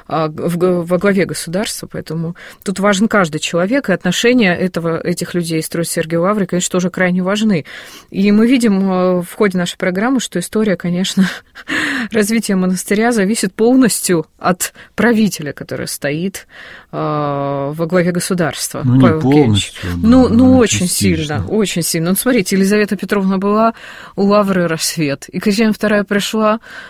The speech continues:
Speaker 1: Лавре стало намного труднее. Понятно, что она всегда существует, потому что это не зависит, как вы правильно сказали, это не полностью зависит от человека, это в первую очередь зависит от Бога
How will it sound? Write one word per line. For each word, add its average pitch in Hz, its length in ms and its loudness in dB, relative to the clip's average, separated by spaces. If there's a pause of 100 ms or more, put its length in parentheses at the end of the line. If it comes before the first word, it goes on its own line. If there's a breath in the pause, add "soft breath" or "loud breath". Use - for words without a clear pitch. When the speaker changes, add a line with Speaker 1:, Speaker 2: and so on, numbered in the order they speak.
(120 loud breath)
Speaker 1:
Лавре 202 400 2
стало 190 340 0
намного 185 440 0
труднее. 151 440 -6
Понятно, 220 400 2
что 180 200 -2
она 180 160 2
всегда 190 340 -2
существует, 190 580 -4
потому 185 300 -2
что - 160 -4
это 185 120 -2
не 208 140 4
зависит, 214 460 0
как - 180 -6
вы 185 80 -12
правильно 175 220 0
сказали, 175 240 -2
это 175 100 -6
не 190 100 2
полностью 233 420 -2
зависит 190 240 -2
от 180 100 -6
человека, 202 440 -2
это - 80 -18
в - 40 -10
первую 185 180 0
очередь 185 240 -2
зависит 180 240 -2
от 185 120 0
Бога 208 420 0